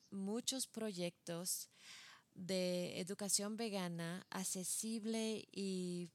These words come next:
fácil de comprender. Y entonces creo que nosotros estábamos medio sorprendidos, em, de la reacción que yo recibí cuando yo estaba explorando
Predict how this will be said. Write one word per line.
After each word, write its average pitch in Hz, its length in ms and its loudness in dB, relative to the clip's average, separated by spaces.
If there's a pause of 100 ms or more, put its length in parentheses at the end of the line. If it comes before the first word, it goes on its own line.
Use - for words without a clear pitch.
fácil 226 460 0
de 214 100 -2
comprender. 165 760 -4 (800)
Y 180 280 0
entonces 196 840 -2
creo 208 220 0
que 214 200 -4
nosotros 226 540 0
estábamos 247 1120 -2 (500)
medio 247 520 0
sorprendidos, 180 1200 -2 (960)
em, 185 640 -2 (240)
de 190 180 -2
la 208 140 2
reacción 214 800 2
que 170 800 0
yo 196 220 2
recibí 165 800 0
cuando 180 280 -4
yo 175 480 2
estaba 180 300 2
explorando 165 800 -2